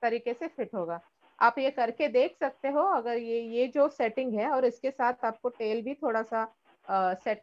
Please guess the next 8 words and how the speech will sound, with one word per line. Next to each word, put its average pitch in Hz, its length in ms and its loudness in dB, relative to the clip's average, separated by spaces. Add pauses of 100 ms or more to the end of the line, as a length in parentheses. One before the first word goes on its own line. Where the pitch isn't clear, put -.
करना 196 220 -4
पड़ेगा, 190 340 -4
उसके 311 340 -6
साथ 285 280 0 (100)
वो 285 360 -2 (460)
आपका 220 240 -2
ये 262 160 2
problem 262 500 0